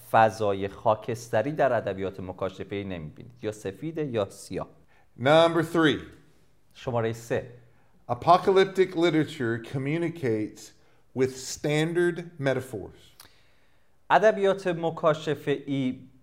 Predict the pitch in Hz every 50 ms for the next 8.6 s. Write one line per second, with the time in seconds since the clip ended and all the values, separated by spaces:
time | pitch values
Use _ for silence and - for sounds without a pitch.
0 | _ - - - - - - - 196 196 202 214 202 202 202 185 - - - 131
1 | 127 123 - - - - - 143 131 - - - 123 123 120 120 117 123 131 123
2 | - 98 87 82 - - - 98 85 85 85 - - - 95 85 78 76 78 78
3 | - - - - 104 117 113 - - 131 123 113 - - 139 120 107 95 98 98
4 | 95 123 139 143 - - 123 110 - - 120 113 120 127 123 143 - - 120 120
5 | 120 - - - 123 101 110 113 117 131 123 95 90 82 82 85 85 87 82 82
6 | 87 85 - 95 104 101 92 85 92 - - 95 82 85 80 78 82 80 80 78
7 | 78 - - - 202 190 160 123 127 131 113 98 - - - - - _ _ _
8 | - 165 156 127 107 87 78 78 - - -